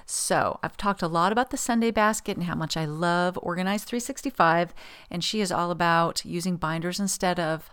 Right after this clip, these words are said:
file cabinets because they, um, because they're more of a finite size, they force you to go through things and,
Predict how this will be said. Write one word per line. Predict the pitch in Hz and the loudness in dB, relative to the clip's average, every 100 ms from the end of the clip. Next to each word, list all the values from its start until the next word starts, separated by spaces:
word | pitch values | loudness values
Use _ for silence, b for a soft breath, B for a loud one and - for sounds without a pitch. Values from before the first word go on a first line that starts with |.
| - | -20
file | - 240 220 175 | -6 0 0 0
cabinets | 160 135 156 - | -4 -4 -6 -8
because | - - 170 160 - - | -10 -10 -8 -8 -10 -8
they, | 156 156 151 151 B B B B | -6 -4 -6 -8 B B B B
um, | 156 156 151 - - _ B B B B B - | -6 -6 -6 -10 -16 _ B B B B B -12
because | 202 247 269 | -8 -4 -4
they're | 294 | 0
more | 254 226 | 2 2
of | 202 | 0
a | |
finite | 185 170 175 170 156 | -2 -2 -2 -2 -2
size, | - - 170 151 165 220 247 - | -2 0 0 0 0 0 0 -2
they | - 165 | -4 -4
force | - 180 202 | -4 -4 -4
you | |
to | 190 | -4
go | 170 165 | -2 -4
through | - 180 | -4 -6
things | 180 202 202 202 - | -4 -2 0 -2 -4
and, | 160 151 151 156 - - | -6 -6 -6 -8 -10 -14